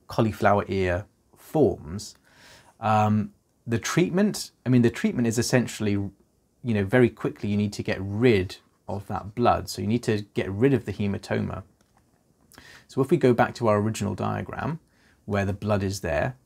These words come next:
obviously the sooner you do it, the better, the easier it is to remove. But a lot of people, I mean, you should,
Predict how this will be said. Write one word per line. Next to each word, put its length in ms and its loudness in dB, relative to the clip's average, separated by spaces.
obviously 320 4
the 100 4
sooner 400 4
you 220 4
do 220 6
it, 320 -2
the 80 -4
better, 640 -2
the 120 -6
easier 420 2
it 80 -2
is 120 -4
to 120 -6
remove. 480 0
But 180 -2
a 60 2
lot 180 6
of 120 -4
people, 580 0
I 40 0
mean, 120 4
you 60 0
should, 220 -4